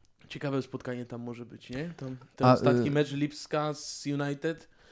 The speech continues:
Speaker 1: pokazali pazury, że w tej Lidze Mistrzów mogą się liczyć jednak w tym roku.
Speaker 2: A Maciek,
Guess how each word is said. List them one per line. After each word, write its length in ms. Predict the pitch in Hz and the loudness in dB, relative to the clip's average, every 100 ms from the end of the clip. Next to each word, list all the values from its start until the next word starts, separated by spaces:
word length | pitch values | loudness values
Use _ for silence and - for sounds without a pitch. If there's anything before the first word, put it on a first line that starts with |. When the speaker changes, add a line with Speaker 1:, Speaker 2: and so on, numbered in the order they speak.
| - | -20
Speaker 1:
pokazali 460 | - 147 151 165 143 | -14 -2 0 2 2
pazury, 440 | 147 135 143 147 | 2 2 2 2
że 160 | 135 143 | 0 -2
w 60 | - | -2
tej 160 | 147 | -4
Lidze 240 | 143 143 147 | -2 -4 -4
Mistrzów 440 | 143 - - 147 | -6 -8 -10 -8
mogą 260 | 151 151 151 | -8 -8 -8
się 120 | 170 | -8
liczyć 340 | 165 - 95 | -8 -10 -14
jednak 260 | 98 - - | -14 -18 -18
w 20 | |
tym 140 | - | -16
roku. 240 | - - - _ - _ - | -14 -16 -20 _ -20 _ -2
Speaker 2:
A 120 | - | 6
Maciek, 420 | 110 107 117 - | 6 8 4 0